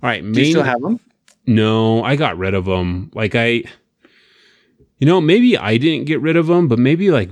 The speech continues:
Speaker 1: Mom or Dad, like, cleaned out, um,
Speaker 2: But they
Speaker 1: my
Speaker 2: were
Speaker 1: old
Speaker 2: gotten rid
Speaker 1: stuff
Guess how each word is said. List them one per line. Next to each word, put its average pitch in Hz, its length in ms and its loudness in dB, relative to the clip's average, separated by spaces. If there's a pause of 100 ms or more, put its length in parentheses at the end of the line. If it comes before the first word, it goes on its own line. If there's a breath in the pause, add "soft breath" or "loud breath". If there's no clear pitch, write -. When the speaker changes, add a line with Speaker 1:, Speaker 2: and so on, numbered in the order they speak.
(200)
Speaker 1:
Mom 107 300 0
or 101 60 0
Dad, 95 320 -2
like, 95 180 -6
cleaned 104 280 0
out, 90 400 -2 (160)
um, 90 840 -2 (420)
Speaker 2:
But 120 140 -6
they 123 100 2
Speaker 1:
my 120 60 0
Speaker 2:
were 117 100 0
Speaker 1:
old 110 120 -2
Speaker 2:
gotten 110 240 -2
rid 113 80 -6
Speaker 1:
stuff 98 160 2